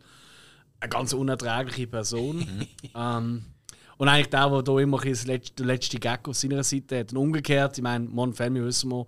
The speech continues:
Speaker 1: gehen Gags immer auf seine Kappe. <laughs> Das ist eigentlich ziemlich umgekehrt. Nee, und, äh, also wirklich, hey, der hat richtig Laune gemacht. Ähm, äh, und da verstand ich auch, warum.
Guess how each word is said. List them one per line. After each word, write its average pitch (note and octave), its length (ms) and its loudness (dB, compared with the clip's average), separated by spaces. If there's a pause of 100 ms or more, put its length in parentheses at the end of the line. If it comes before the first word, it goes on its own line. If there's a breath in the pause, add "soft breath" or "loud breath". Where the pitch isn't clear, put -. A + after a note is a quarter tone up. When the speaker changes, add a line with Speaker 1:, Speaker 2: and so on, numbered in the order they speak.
(320 loud breath)
Speaker 1:
gehen B2+ 160 2
Gags A#2+ 320 2
immer B2 200 0
auf A2+ 100 -4
seine C3 180 -2
Kappe. B2 480 -2
<laughs> - 40 -4
Das - 20 -2 (100)
ist - 100 4
eigentlich D#3+ 320 2
ziemlich E3 320 2
umgekehrt. C#3+ 560 -4 (460 loud breath)
Nee, G#3+ 240 10
und, F3+ 300 4
äh, D#3 260 6
also F#3+ 220 2
wirklich, A#3+ 240 0 (180)
hey, G3 140 -2
der A#3+ 100 2
hat F3 80 -2
richtig G3+ 320 -6
Laune G#3 320 0
gemacht. G3+ 500 -4 (120)
Ähm, D3 420 4 (560 loud breath)
äh, D3+ 360 4 (120)
und F3+ 200 -8 (100)
da G3+ 80 -2
verstand A#3 440 2
ich B3+ 140 -2
auch, F3+ 280 2
warum. F3+ 580 2